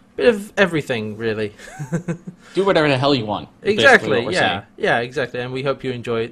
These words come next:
Speaker 1: the show. So, uh, without further ado, uh, we will get started.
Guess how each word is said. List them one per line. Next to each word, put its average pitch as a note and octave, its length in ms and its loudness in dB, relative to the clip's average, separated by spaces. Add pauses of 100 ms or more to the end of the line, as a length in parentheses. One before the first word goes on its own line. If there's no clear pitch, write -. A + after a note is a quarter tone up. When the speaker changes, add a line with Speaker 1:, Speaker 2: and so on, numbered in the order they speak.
Speaker 1:
the F#3 80 -10
show. F3 300 -2
So, E3+ 360 0 (540)
uh, D#3+ 260 -4
without D#3+ 320 -4
further C#3+ 480 -2
ado, C3 720 -4 (500)
uh, A#2 460 -8
we C#3+ 240 -6
will D3+ 120 -4
get E3 220 -8
started. F#3 640 -8